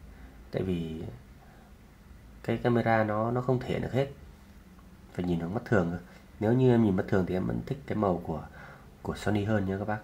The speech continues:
Nó, nó đẹp hơn ấy, trông nó chân thực hơn ấy.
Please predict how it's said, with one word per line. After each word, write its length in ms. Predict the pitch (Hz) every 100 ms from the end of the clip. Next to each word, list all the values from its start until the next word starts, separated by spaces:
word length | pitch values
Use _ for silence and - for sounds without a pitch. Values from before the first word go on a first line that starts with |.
| -
Nó, 440 | 95 92 98 113 117 - - - - - - - -
nó 160 | 156
đẹp 200 | - 113
hơn 200 | - 120
ấy, 80 | 117 -
trông 200 | - 127
nó 120 | 120 120
chân 160 | 131 123
thực 200 | 98 -
hơn 160 | 110
ấy. 100 | 110